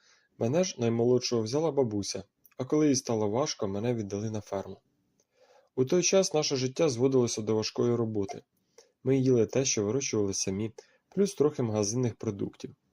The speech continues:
У вісім років я вже самостійно керував плугом, запряжений кіньми. Удома та в нашій фермерській громаді ми спілкувалися лише іспанською.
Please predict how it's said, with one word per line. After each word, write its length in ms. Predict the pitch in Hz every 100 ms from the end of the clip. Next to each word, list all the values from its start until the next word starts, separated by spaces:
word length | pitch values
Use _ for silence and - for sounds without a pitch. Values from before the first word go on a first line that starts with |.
| _ _ _ _ _ 127
У 60 |
вісім 320 | 143 160 156
років 260 | 165 190 139
я 140 | 135
вже 180 | 131 127
самостійно 600 | 123 127 123 - 151 120
керував 440 | 110 113 110 110 101
плугом, 440 | 120 113 98 95 _ _ _ _ _ -
запряжений 680 | 113 113 117 107 107 107
кіньми. 440 | 101 107 104 82 - _ _ _ - _ _ -
Удома 420 | 117 131 196 143
та 120 | 107
в 60 | 107
нашій 280 | 110 -
фермерській 540 | 104 117 110 101 - 107
громаді 460 | 101 123 175 160
ми 140 | 123 170
спілкувалися 720 | - 123 - 135 165 131 110
лише 320 | 107 - 131
іспанською. 640 | 131 - 98 92 - -